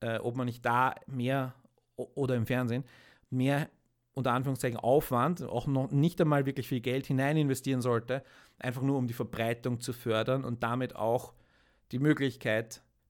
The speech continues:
Preise zu gewinnen, weil man die Verbreitung auf internationalen Festivals fördert und die Möglichkeit,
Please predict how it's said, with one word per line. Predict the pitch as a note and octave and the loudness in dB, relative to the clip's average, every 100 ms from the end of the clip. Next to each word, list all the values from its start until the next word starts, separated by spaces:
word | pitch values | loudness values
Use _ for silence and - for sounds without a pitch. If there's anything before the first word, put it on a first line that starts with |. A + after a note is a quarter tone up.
| - | -10
Preise | G#2 A2 B2 | -4 -4 -4
zu | A#2 B2 | -6 -4
gewinnen, | B2 B2+ C#3 F3+ E3 | -2 0 0 0 -2
weil | G#2+ | -4
man | A2+ G#2+ | -2 -4
die | |
Verbreitung | A2 G#2+ G2+ - G#2+ | -4 -4 -6 -6 -8
auf | G#2+ | -8
internationalen | G#2+ G#2 F#2 G2 F#2+ | -8 -8 -8 -10 -8
Festivals | - C#3+ - A2 | -6 -6 -4 -6
fördert | - A2+ A#2 B2 | -4 -2 -2 -4
und | - C#3+ C#3+ | -2 -2 0
die | C3 | 0
Möglichkeit, | B2+ C3 B2+ - A2+ - | 0 -2 -4 -4 -6 -6